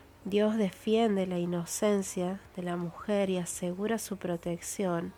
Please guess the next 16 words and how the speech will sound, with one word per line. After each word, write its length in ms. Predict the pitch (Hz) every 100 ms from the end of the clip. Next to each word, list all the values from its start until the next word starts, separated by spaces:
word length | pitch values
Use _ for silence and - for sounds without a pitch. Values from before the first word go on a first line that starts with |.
| -
y 80 | 185
asegura 520 | 185 190 185 202 214
también 440 | 196 185 185 208
su 300 | 208 - 202
reputación. 880 | 214 190 175 175 170 156 - 233 170 -
La 160 | 185 175
protege 520 | - 165 - 185 196
tanto 500 | - 190 190 202 196 -
del 200 | 175 170
asalto 800 | 170 - 202 208 226 - 285 294 -
como 260 | 175 175
de 140 | 175 175
la 160 | 170
vergüenza 760 | 165 170 208 240 196 165 - 160 - - -
y 200 | - 202
equipara 1000 | 196 - 220 214 - 269 202 185 180 185